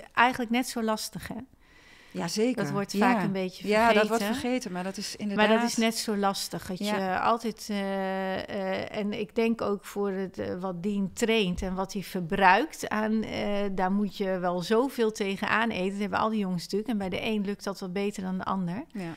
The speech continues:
Speaker 1: Dus voeding, ja, dat, maar dat is altijd in ons, eh, gezin wel aan de orde geweest.
Speaker 2: Ja, dus, eh, dus daar zijn jullie je heel erg bewust van, dat je daar
Speaker 1: Ja,
Speaker 2: goed
Speaker 1: maar dat
Speaker 2: mee
Speaker 1: was
Speaker 2: bezig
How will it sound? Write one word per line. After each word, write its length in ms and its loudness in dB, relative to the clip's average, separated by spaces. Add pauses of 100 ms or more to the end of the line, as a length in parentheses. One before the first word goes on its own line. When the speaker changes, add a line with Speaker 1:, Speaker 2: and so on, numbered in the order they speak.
(460)
Speaker 1:
Dus 240 -10
voeding, 420 -2
ja, 160 4
dat, 200 0
maar 160 4
dat 140 2
is 160 -2
altijd 460 4
in 200 -2
ons, 340 -4
eh, 140 -4
gezin 500 -4
wel 220 -4
aan 160 -4
de 80 -8
orde 240 -4
geweest. 840 -10
Speaker 2:
Ja, 380 -10
dus, 360 -12
eh, 80 -8 (540)
dus 240 -10
daar 160 -4
zijn 160 -4
jullie 200 -2
je 100 0
heel 220 0
erg 120 -6
bewust 460 -4
van, 240 -4
dat 180 -6
je 80 -8
daar 260 -2
Speaker 1:
Ja, 160 2
Speaker 2:
goed 140 -4
Speaker 1:
maar 120 6
dat 140 4
Speaker 2:
mee 80 -2
Speaker 1:
was 160 6
Speaker 2:
bezig 80 0